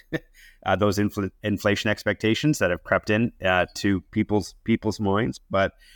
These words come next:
you know, I think we're pretty close to the top now, um, and, you know, we should start to see things loosen off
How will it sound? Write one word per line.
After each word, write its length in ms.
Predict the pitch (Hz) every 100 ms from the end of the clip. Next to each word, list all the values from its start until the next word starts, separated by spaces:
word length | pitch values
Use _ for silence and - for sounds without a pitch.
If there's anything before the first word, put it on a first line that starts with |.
| -
you 80 | 101
know, 80 | 92
I 120 | 95
think 220 | - 110 -
we're 120 | 95
pretty 260 | - 104
close 340 | - 104 98 -
to 80 | 82
the 100 | 85
top 400 | - 92 107 -
now, 320 | 95 101 131 - 98
um, 340 | 90 82 85 -
and, 280 | 92 87 -
you 120 | 101
know, 100 | 87
we 200 | 82 92
should 360 | - 101 87 -
start 300 | - 98 -
to 60 |
see 200 | 92 101
things 340 | 92 90 92 -
loosen 340 | 92 - 98
off 300 | 87 87 -